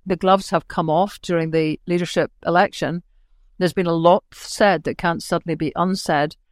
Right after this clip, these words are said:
and people are now being a lot more forthright.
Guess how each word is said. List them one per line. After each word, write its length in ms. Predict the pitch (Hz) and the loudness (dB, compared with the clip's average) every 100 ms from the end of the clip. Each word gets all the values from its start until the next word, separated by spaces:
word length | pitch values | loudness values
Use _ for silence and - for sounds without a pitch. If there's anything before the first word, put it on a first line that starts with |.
| _ _ | _ _
and 180 | 175 175 | -2 0
people 320 | 208 196 175 | -2 -2 0
are 80 | 165 | 0
now 240 | 160 165 | 2 0
being 240 | 170 175 165 | 0 -2 0
a 40 | |
lot 240 | 160 165 - | 0 0 -2
more 240 | 180 165 | -4 -2
forthright. 840 | 151 - 180 175 - 190 160 104 | -4 -4 -4 -4 0 2 2 0